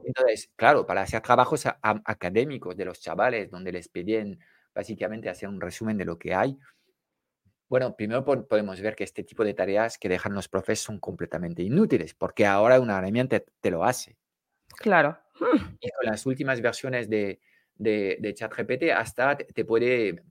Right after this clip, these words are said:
Speaker 1: por ejemplo, le puedes plantear a chat G P T, em, "Resúmeme la historia de la inteligencia artificial". Y luego me, me, me la, me la propones en un diagrama con, con, con años,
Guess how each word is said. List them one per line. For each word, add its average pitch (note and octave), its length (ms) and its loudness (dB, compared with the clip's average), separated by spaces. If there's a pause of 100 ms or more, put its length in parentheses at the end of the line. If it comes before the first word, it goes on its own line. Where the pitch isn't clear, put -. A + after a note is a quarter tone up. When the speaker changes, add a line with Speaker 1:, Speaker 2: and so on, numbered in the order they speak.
Speaker 1:
por A2 140 4
ejemplo, A2 280 -2
le G2+ 100 -2
puedes B2 260 4
plantear B2 420 2
a G#2 80 0
chat A2 160 -4
G G#2+ 160 -6
P G#2 140 -4
T, F2+ 400 -8
em, - 440 -20 (300)
"Resúmeme E3 420 -2
la D#3+ 80 0
historia C#3+ 400 -2
de C3+ 140 0
la B2+ 80 0
inteligencia B2+ 540 -4
artificial". A2 560 -6 (560)
Y - 100 -6
luego B2+ 320 2
me, C3 160 -4
me, A#2+ 460 -2
me A2+ 160 -4
la, G2+ 360 0
me A2 140 -6
la G2+ 180 0
propones C3+ 420 -4
en A#2+ 100 -8
un A#2 280 -8
diagrama A#2+ 600 2
con, A2 320 -2
con, G#2 300 -4
con G#2+ 200 -2
años, C3 460 -2